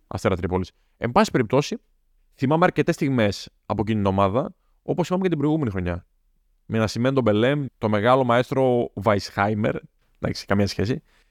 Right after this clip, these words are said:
Θυμάμαι Πάουλο Κώστα, φοβερός. Θυμάμαι επίσης,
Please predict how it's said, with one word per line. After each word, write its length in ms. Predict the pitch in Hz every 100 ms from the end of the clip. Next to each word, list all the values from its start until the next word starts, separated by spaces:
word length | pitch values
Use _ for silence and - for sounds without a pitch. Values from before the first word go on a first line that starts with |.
| _
Θυμάμαι 280 | 107 123 117
Πάουλο 300 | 127 127 107
Κώστα, 440 | 117 117 143 156 - _ _ _ _ _
φοβερός. 640 | - 92 90 110 127 - - _ _ _ _ _ _ _ -
Θυμάμαι 480 | - 95 95 120 123
επίσης, 720 | 104 123 123 - 110 87 -